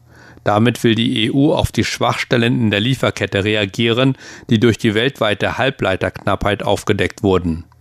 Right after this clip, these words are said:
In einem Interview mit der Frankfurter Allgemeinen Zeitung sagte Thierry Breton, E-U-Kommissar für Binnenmarkt und Dienstleistungen, am Montag, die Chipknappheit vor allem in ihren Auswirkungen auf die Autoindustrie habe gezeigt,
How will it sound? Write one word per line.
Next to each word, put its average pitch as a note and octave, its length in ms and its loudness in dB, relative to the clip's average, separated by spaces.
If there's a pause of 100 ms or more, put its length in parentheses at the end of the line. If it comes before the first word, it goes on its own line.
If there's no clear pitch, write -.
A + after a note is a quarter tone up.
(180)
In G#2 100 0
einem G#2 260 0
Interview C3 440 2
mit A#2+ 120 2
der G2+ 120 0
Frankfurter A#2+ 560 -2
Allgemeinen A2 480 -2
Zeitung B2+ 440 0
sagte G2+ 320 -2
Thierry G#2+ 320 0
Breton, A#2+ 520 0 (340)
E-U-Kommissar A#2 920 2
für G#2 200 0
Binnenmarkt A2 560 0
und G2+ 180 0
Dienstleistungen, G#2+ 760 2
am G#2 160 0
Montag, A2 540 2 (300)
die A2 120 2
Chipknappheit A#2 840 0
vor G#2+ 220 -2
allem A2+ 240 0
in A2+ 100 0
ihren G#2 280 0
Auswirkungen A#2 580 2
auf G#2 180 -2
die - 140 -10
Autoindustrie A#2 800 0
habe G2+ 240 0
gezeigt, A2 560 -2